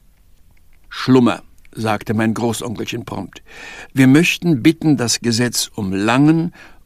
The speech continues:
ungestörten Festtagsschlummer.“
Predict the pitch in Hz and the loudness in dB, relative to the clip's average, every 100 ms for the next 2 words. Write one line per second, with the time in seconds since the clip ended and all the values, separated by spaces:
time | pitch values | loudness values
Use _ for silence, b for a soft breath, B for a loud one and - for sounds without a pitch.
0 | - 151 165 135 131 - - 110 110 110 | 2 4 4 2 0 -2 -4 -2 -2 -2
1 | 113 - - - 120 - - 90 - - | -4 -6 -12 -2 -2 0 -4 -6 -6 -6
2 | 110 87 73 | -6 -6 -10